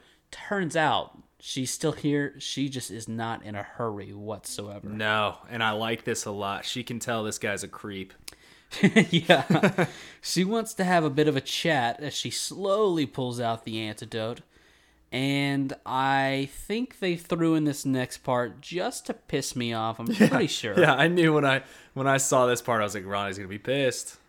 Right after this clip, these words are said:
Speaker 1: Because, uh, the young woman, she touches his forehead with a single finger and says, "Ah, good.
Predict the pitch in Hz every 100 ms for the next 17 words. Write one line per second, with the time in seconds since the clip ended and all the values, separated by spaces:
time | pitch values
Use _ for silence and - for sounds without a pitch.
0 | _ 208 180 180 233 233 226 208 175 110
1 | 95 - 190 - 202 202 208 220 226 220
2 | 226 165 - 202 190 - 269 285 277 254
3 | 226 196 - - 254 262 180 131 117 135
4 | 135 135 135 - - - 208 208 208 196
5 | 196 - 208 196 127 110 123 - _ _
6 | _ _ - 117 - 131 117 113 110 -
7 | _ _ _ _ _ _ _ _ _ 131
8 | 127 120 107 107 117 120 110